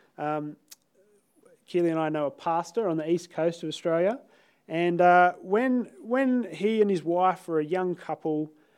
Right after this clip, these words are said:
uh, you know, just living in a little flat, uh, they hosted an American guy, uh, who was out here for a while, uh,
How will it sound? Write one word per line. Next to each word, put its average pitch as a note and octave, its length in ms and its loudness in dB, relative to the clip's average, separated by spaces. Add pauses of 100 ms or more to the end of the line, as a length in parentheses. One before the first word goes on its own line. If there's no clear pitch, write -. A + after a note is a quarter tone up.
(260)
uh, C#3 640 -8
you D3 140 -10
know, C#3 120 -8
just D3+ 200 -12
living E3 240 -2
in D3+ 60 0
a D3+ 40 0
little D3 220 -2
flat, C#3+ 420 -6 (480)
uh, - 100 -10
they E3+ 160 2
hosted A#3 580 0
an E3+ 100 0
American F3 580 0
guy, B2 480 -8 (460)
uh, B2+ 180 -12
who D3+ 140 -10
was C#3+ 100 -6
out E3+ 220 -2
here E3 140 -2
for D3+ 180 -2
a C#3+ 40 2
while, C#3 480 0 (320)
uh, C3 300 -6